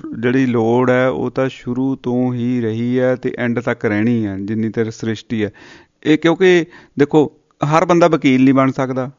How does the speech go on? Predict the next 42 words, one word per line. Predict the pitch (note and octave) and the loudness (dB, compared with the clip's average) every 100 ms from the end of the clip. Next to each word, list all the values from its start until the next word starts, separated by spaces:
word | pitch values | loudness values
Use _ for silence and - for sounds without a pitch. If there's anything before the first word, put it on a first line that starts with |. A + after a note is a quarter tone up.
| _ - C3+ | _ 0 2
ਹਰ | |
ਬੰਦਾ | D3+ D3+ D3+ D3 D3 - | 4 4 6 6 4 2
ਲੜਾਕਾ | B2 B2 A#2+ - C3 | 0 0 0 0 0
ਨਹੀਂ, | B2+ B2+ | 2 0
ਫੌਜ | A#2+ A#2+ A#2+ A2 | 0 2 2 -2
'ਚ | - | -2
ਨਹੀਂ | B2 | 0
ਜਾ | A#2+ A#2+ | 2 0
ਸਕਦਾ। | A#2 B2 A2+ A#2 A2+ _ - - _ | -2 -6 -6 -6 -8 _ -20 -20 _
ਸੋ | E3+ - - | -6 -6 0
ਇਸੇ | D3+ D3 | 0 4
ਹੀ | F3 F#3 | 4 4
ਤਰ੍ਹਾਂ | D#3 C3 C3+ C#3 - - - | 2 0 0 -2 -6 -12 -8
ਇਹ | - C#3+ C#3+ | 0 0 0
ਜਿਹਨੂੰ | C3+ D3 C#3+ B2+ B2 | 2 0 0 -4 2
ਗ੍ਰੀਨ | A#2+ B2 B2 | 4 4 4
ਥੰਬ | C3+ B2+ C3+ | 0 0 0
ਕਹਿੰਦੇ | C3 C3 C3+ | -2 -2 -2
ਆ, | B2 | -2
ਵੀ | B2 B2+ | -4 -4
ਇਹਦੇ, | B2+ C3 B2+ | -2 0 0
ਜਿਹੜੀ | B2+ B2 B2+ | 0 0 0
ਕਿ | C3 | 0
ਇਹਦੇ | B2+ | 0
ਹੱਥ | A#2+ A2+ - | -2 -4 -8
'ਚ | - | -10
ਹੀ | A#2 | -4
ਕੋਈ | B2 | 0
ਜਾਦੂ | A2+ G#2 G#2+ A#2 | 0 0 0 0
ਹੈ, | |
ਵੀ | A2+ B2 | 2 0
ਮਾੜਾ | A#2 A#2 B2 | 0 2 0
ਬੀਜ | A2+ A2 A2 | 0 -4 -2
ਸਿੱਟਦਾ, | G#2+ A2+ | -2 0
ਉਹ | B2 A#2+ | 0 0
ਹਰਾ | G#2+ | 0
ਹੋ | A2 G#2 | 0 -2
ਜਾਂਦਾ, | G#2 G#2 G#2+ | -2 -4 -4
ਹਨਾ? | A2 C3 - - - - | -6 -8 -14 -20 -20 -20
ਸੋ | - D#3 E3 - | -2 2 2 4
ਇਸ | D3+ C#3+ | 2 2
ਕਰਕੇ | D#3+ D#3 D#3 E3 | 2 2 2 0